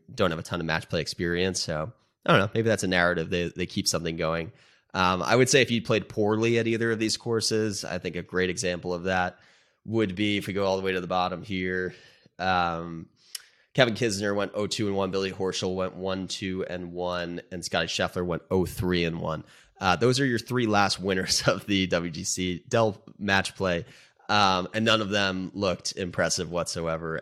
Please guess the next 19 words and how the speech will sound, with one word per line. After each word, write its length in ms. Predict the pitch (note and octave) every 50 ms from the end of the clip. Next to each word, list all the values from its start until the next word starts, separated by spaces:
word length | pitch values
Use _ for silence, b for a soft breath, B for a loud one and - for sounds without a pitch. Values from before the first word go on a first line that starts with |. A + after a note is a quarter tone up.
| -
at 220 | - E2 D#2 - -
Quill 180 | - F#2 E2
Hollow. 480 | D#2 G#2+ G#2+ A#2 A#2 A2+ A2+ A2+ A2 G2 - -
That 120 | - G2+ -
kinda 180 | - F#2+ F2
makes 240 | F2+ F2+ F2 E2 -
sense. 280 | - F#2+ E2+ E2+ - -
This 160 | F#2 - E2
is 100 | D#2 C2+
a 60 | -
short 420 | - - - G2 F#2+ F#2 - - -
course. 300 | - F2+ E2 - - -
That 160 | E2 D#2+ -
is 100 | - -
a 60 | -
very 240 | - D2 D2 D2+ -
long 300 | - - - - - -
course. 360 | - - - - - - -
So 340 | - - - D#2 D#2 D2+